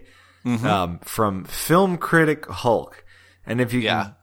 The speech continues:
Speaker 2: get over the
Speaker 1: <laughs>
Speaker 2: fact that this asshole writes in all caps,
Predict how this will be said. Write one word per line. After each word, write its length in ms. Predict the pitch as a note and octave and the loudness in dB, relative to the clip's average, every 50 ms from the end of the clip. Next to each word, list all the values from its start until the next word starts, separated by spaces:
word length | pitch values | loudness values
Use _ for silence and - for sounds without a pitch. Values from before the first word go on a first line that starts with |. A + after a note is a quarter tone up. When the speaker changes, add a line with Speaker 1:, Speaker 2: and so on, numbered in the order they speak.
| _ _ - | _ _ 0
Speaker 2:
get 180 | - C#3 D3 F3 | 4 4 6 6
over 240 | F#3 F3 E3 E3 | 6 4 4 2
the 220 | D3+ C3+ B2+ A#2+ G#2+ | 4 4 4 4 2
Speaker 1:
<laughs> 260 | - - - E3 - | 0 0 0 0 0
Speaker 2:
fact 540 | - - C#3 C#3+ B2 A#2+ A#2 A#2 - - - | 0 2 2 4 6 6 4 4 2 0 0
that 260 | A2 G#2 F#2+ - - | 0 -2 -2 -4 -6
this 180 | A#2+ A2 - - | -6 -4 -4 -2
asshole 680 | - A2 A2+ A#2+ A#2 - - A#2+ A#2+ A2+ A2 G#2+ G#2 | 0 0 0 0 0 -2 -2 -2 0 0 0 0 0
writes 440 | G2+ G#2+ G#2 G2 F#2+ F#2 - - - | 0 2 2 2 0 0 -4 -6 -6
in 140 | - G#2 G#2 | -6 -6 -6
all 300 | - - G2+ G2+ G#2 G#2+ | -2 0 2 2 2 0
caps, 640 | - - G#2 G2 E2+ E2+ F2 - - - - - | -2 -2 -2 0 0 -2 -2 -2 -4 -4 -4 -6